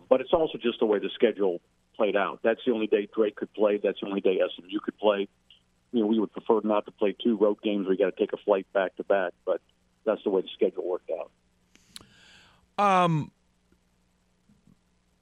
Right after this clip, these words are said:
Speaker 2: Terrence Lewis, I mean, he just continues to impress. He got seventeen rebounds last night. That just doesn't happen all that often in, in basketball games.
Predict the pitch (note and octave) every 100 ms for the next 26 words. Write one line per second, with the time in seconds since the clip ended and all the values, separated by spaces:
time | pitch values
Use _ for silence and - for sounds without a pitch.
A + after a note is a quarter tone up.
0 | - - A3 A3+ F#3+ - C3 C3 A2 F#2+
1 | - - - - G#2+ G#2+ A2+ A2+ A2 G#2
2 | C#3+ F#3+ E3+ C#3+ - A#2+ - C#3+ D3 C3
3 | - B2+ A2 F#2+ A#2+ A#2+ A2 - - _
4 | E2+ G#2+ B2 D3 - - - - E3+ E3
5 | F#3+ E3+ B2+ D#3+ D#3 C#3+ A#2 G#2+ A#2 G2+
6 | F2+ C#2 C#2 C2+ G1+ G#1+ - - - -
7 | _ G2+ C3 C3 C#3+ B2 G#2+ A#2+ G#2 G2
8 | F2 E2+ D#2 D2+ - D#2+ C#2+ C#2+ C#2+ C#2+
9 | C2 C2 - B1+ - G1+